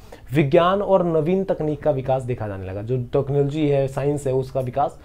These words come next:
किया जाने लगा। प्राकृतिक संसाधनों, अ, के पूर्ण रूप से शोषण और दोहन की ओर उन्मुख हुआ। धीरे धीरे क्या हुआ, जब इंडस्ट्रीज बढ़ रही थी तो जो भी प्राकृतिक संसाधन थे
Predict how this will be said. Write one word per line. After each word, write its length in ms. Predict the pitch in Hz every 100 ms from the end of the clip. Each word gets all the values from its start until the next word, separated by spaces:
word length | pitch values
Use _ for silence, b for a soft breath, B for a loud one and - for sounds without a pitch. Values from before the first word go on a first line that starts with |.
| B B
किया 160 | 160 147
जाने 200 | 117 104
लगा। 260 | 95 - - B B B -
प्राकृतिक 460 | 160 185 175 226
संसाधनों, 680 | - 185 175 170 156 165 185
अ, 100 | 180 156 - 143
के 340 | 139 135 165
पूर्ण 300 | 156 175 180
रूप 160 | 170 156
से 160 | 175
शोषण 340 | - 156 147 175
और 180 | 170
दोहन 300 | 139 143 147
की 140 | 147 151
ओर 120 | 151
उन्मुख 420 | 151 135 131 -
हुआ। 200 | 113 101 - B B 123
धीरे 200 | 170 196
धीरे 160 | 208
क्या 120 | 202 175
हुआ, 140 | 165
जब 180 | 175 170
इंडस्ट्रीज 440 | 165 160 156 185
बढ़ 200 | 147 151
रही 120 | 143
थी 120 | 147 160
तो 100 | 160
जो 140 | 165
भी 80 | 185
प्राकृतिक 460 | 180 - 151 175
संसाधन 480 | - 151 156 143 147 135
थे 160 | 135